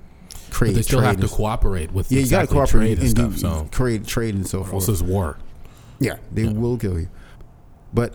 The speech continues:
Speaker 1: running your stuff inter-, running your governments internally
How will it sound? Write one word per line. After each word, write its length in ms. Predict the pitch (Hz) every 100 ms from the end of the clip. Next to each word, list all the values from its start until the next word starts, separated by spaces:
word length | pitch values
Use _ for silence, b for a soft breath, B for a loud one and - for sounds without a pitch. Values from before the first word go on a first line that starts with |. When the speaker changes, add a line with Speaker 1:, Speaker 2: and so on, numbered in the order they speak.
| -
Speaker 1:
running 400 | 104 113 135 139
your 120 | 131 117
stuff 400 | - 120 113 -
inter-, 380 | 113 92 120 -
running 340 | 104 104 123 117
your 80 |
governments 420 | 104 107 107 107 95
internally 760 | 87 - 110 139 165 175